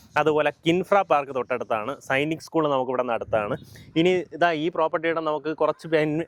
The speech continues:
പിൻവശത്തേക്കാണ്, ഏകദേശം ഒരു നൂറ് ഏക്കർ വരുന്ന സ്ഥലത്ത് അമൃത, ആ, അമൃത വിദ്യാപീഠത്തിൻ്റെ, ആ, ഒരു ഹോസ്പിറ്റൽ വരുന്നുണ്ട്. അപ്പോൾ അതിൻ്റെ ഒരു എൻട്രൻസ് നമുക്ക് ഈ ഒരു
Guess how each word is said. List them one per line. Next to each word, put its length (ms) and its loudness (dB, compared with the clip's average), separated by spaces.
പിൻവശത്തേക്കാണ്, 720 0
ഏകദേശം 360 0
ഒരു 140 -4
നൂറ് 240 0
ഏക്കർ 240 -2
വരുന്ന 260 0
സ്ഥലത്ത് 320 -2
അമൃത, 300 2
ആ, 40 4
അമൃത 220 -2
വിദ്യാപീഠത്തിൻ്റെ, 680 -2
ആ, 20 4
ഒരു 160 2
ഹോസ്പിറ്റൽ 480 -2
വരുന്നുണ്ട്. 340 -6
അപ്പോൾ 180 4
അതിൻ്റെ 280 0
ഒരു 140 0
എൻട്രൻസ് 320 -2
നമുക്ക് 220 -2
ഈ 60 4
ഒരു 60 0